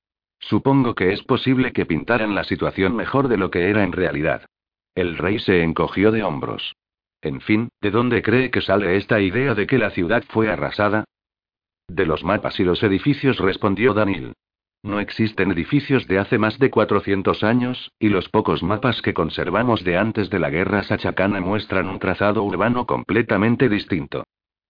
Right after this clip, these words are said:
Entonces debería investigar los acontecimientos de hace cuatrocientos años, concluyó el rey. ¿Se libró alguna batalla en la ciudad por aquel entonces, o sobrevino un desastre, como una inundación o un incendio? Daniel asintió.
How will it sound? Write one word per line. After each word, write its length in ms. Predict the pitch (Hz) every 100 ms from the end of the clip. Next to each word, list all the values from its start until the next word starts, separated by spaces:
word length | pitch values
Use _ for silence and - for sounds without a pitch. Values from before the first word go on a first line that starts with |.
| _ _ _ -
Entonces 560 | 87 82 127 135 135
debería 360 | 92 82 110 123
investigar 600 | 104 85 - 98 98 107
los 160 | 104 123
acontecimientos 840 | 104 101 101 95 98 139 131 113
de 140 | 92
hace 220 | 98 - 104
cuatrocientos 720 | 107 107 95 113 117 120 113
años, 320 | 117 117 101
concluyó 500 | 90 80 80 73 82
el 100 | 80
rey. 360 | 85 76 60 - _ _ _ _ -
¿Se 160 | 110
libró 320 | 92 85 117
alguna 380 | 113 87 123 98
batalla 440 | 78 71 113 101 87
en 120 | 85
la 100 | 87
ciudad 380 | 104 82 92 -
por 180 | 104
aquel 260 | 92 127 135
entonces, 760 | 107 90 131 147 - 135 - -
o 100 | -
sobrevino 580 | 107 95 87 78 98 110
un 160 | 82 107
desastre, 580 | 107 104 101 - 123 123 -
como 260 | 98 90 92
una 220 | 120 98
inundación 680 | 78 92 90 85 120 135 110
o 60 |
un 140 | 82 90
incendio? 640 | - 104 104 113 120 127 - _ _ _ _ _ _ _
Daniel 320 | - 90 98 101
asintió. 540 | - 95 82 104